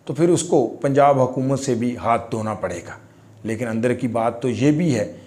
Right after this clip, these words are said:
कि पाकिस्तान मुस्लिम लीग नून ये चाहती है कि वो पंजाब का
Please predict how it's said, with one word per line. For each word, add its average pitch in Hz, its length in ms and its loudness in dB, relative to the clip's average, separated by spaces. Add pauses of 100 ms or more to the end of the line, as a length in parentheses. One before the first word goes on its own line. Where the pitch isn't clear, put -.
(140)
कि 170 80 -4
पाकिस्तान 160 440 2
मुस्लिम 165 360 -2
लीग 175 200 0
नून 151 380 2 (300)
ये 156 180 4
चाहती 190 480 4
है 151 160 6 (560)
कि 156 80 4
वो 147 200 6
पंजाब 135 440 4
का 131 160 4